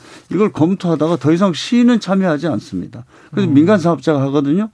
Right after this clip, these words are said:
Speaker 2: 예.
Speaker 1: 민간 사업자가 하다 보니까 지방 같은 데서는 굉장히 많은 문제가 생기고
Speaker 2: 예.
Speaker 1: 지금 뭐 소송까지도 가고 이런 부작용들이 나타나고 있어서
Speaker 2: 알겠습니다.
Speaker 1: 이 제도를 가지고
Speaker 2: 예.
Speaker 1: 내가 해결하겠다, 공급을 하겠다,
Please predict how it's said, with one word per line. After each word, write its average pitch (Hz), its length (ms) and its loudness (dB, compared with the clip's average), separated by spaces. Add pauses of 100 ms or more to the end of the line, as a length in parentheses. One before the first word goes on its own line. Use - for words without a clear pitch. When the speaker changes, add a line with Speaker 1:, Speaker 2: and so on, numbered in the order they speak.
Speaker 2:
예. 127 260 -2
Speaker 1:
민간 175 340 2
사업자가 170 400 0
하다 165 200 0
보니까 165 420 2
지방 156 420 0
같은 147 280 0
데서는 151 380 2
굉장히 156 360 0
많은 135 260 2
문제가 135 400 2
생기고 120 540 -2 (160)
Speaker 2:
예. 107 360 -6
Speaker 1:
지금 160 180 0
뭐 147 100 2
소송까지도 156 800 0
가고 131 340 0
이런 135 300 0
부작용들이 156 640 2
나타나고 151 560 0
있어서 104 360 -4
Speaker 2:
알겠습니다. 127 720 -2
Speaker 1:
이 214 180 4
제도를 170 480 2
가지고 147 320 0
Speaker 2:
예. 156 40 2
Speaker 1:
내가 139 240 4
해결하겠다, 151 640 2
공급을 165 540 0
하겠다, 135 340 -2